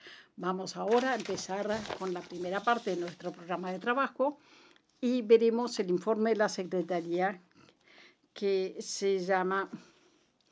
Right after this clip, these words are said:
el, ah, examen de pares voluntario para la protección del consumidor, leyes y, y políticas de Marruecos. El documento está disponible en árabe, inglés, francés,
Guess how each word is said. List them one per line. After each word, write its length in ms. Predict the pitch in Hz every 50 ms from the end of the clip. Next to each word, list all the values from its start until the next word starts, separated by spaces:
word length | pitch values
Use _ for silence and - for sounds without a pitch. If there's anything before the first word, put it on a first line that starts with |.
| - - - - - - _ _ _
el, 680 | - 226 220 208 202 202 202 196 196 190 185 185 185 185
ah, 340 | 180 180 185 170 165 180 185 185 - - 147 _ _ _ _ _ _ _ _ _
examen 640 | - 220 190 180 - 208 202 214 214 214 208 202 202 208 208 202 190
de 100 | 185 190
pares 380 | 185 - 185 175 180 190 185 -
voluntario 960 | 196 180 180 185 185 180 175 214 214 214 208 185 190 190 185 175 170 175 170
para 240 | - 180 180 180 175
la 160 | 170 185 185
protección 720 | - 190 190 180 180 190 180 180 - - - 214 208 208 208
del 180 | 202 185 165
consumidor, 880 | 165 185 180 175 - 175 165 170 175 170 185 202 220 233 233 254 254 247 - - - - - - _ _ _ - 294
leyes 480 | 214 190 247 269 240 220 226 - -
y, 160 | 190 175 170 - -
y 120 | - 190 180
políticas 720 | 175 - 185 180 185 196 190 190 196 185 196 190 190 185
de 160 | - 208 226
Marruecos. 560 | 233 214 196 165 165 165 147 - - - - - - _ _ _ _ _ _ _ _ _ _ _ - - - - - -
El 160 | 208 202 190
documento 540 | 240 226 233 220 190 196 190 185 180 185 190
está 320 | 185 - - - 185 180
disponible 640 | 175 170 175 - 170 165 202 240 269 294 302 311 240
en 160 | 196 175 175
árabe, 580 | 170 175 170 170 185 190 196 208 214 226 240 -
inglés, 340 | 196 185 180 170 165 156 -
francés, 600 | - 180 185 180 - - 233 233 240 247 240 -